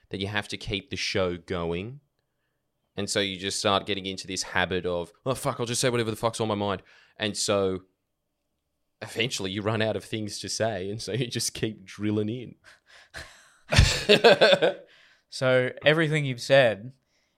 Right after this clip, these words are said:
Speaker 2: is just you forcing something that you otherwise wouldn't have said. Is that what you're trying to say?
Speaker 1: I think, yeah, you
Speaker 2: You've
Speaker 1: just
Speaker 2: run
Speaker 1: go
Speaker 2: out of
Speaker 1: there and then
Speaker 2: things
Speaker 1: you're
Speaker 2: to
Speaker 1: just like,
Speaker 2: say.
Speaker 1: "Wait, let me justify what I just said." And then you just have to keep going and going.
Speaker 2: And then it's just, um,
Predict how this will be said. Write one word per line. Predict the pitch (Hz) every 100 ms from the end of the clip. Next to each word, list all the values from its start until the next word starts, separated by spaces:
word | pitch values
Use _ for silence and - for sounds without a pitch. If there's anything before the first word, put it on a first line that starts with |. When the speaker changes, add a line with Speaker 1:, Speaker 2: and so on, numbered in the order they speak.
| -
Speaker 2:
is | 120 113
just | - 120 117 113
you | 113 113 110 107 110
forcing | - - 127 135 131 120 110
something | 120 110 107 104
that | 104 98 110
you | 117 113
otherwise | 117 113 104
wouldn't | 110 107
have | 104 -
said. | 113 90
Is | 113
that | 113 92
what | 113
you're | 110
trying | - 113
to | 110
say? | - 107 143 _
Speaker 1:
I | 123
think, | 147 139
yeah, | 131
you | 101 120
Speaker 2:
You've |
Speaker 1:
just | 143 135
Speaker 2:
run | 139
Speaker 1:
go | 147
Speaker 2:
out | 135
of |
Speaker 1:
there | 120
and |
then | 123
Speaker 2:
things | 120
Speaker 1:
you're | 110
Speaker 2:
to |
Speaker 1:
just | 107
like, | 117 113
Speaker 2:
say. |
Speaker 1:
"Wait, | 120 117 120
let | 117
me | 107
justify | 110 104 110 - 104
what | 98 98
I | 92
just | 92 92
said." | - 87 78
And | 95
then | 95 95
you |
just | 92 95
have | 101
to | -
keep | - 104 90
going | 98 98 101 98
and | 95 90
going. | 95 90 87 87 - _ 120
Speaker 2:
And | 123
then | 131
it's | 131 -
just, | - 123 - 123
um, | 117 107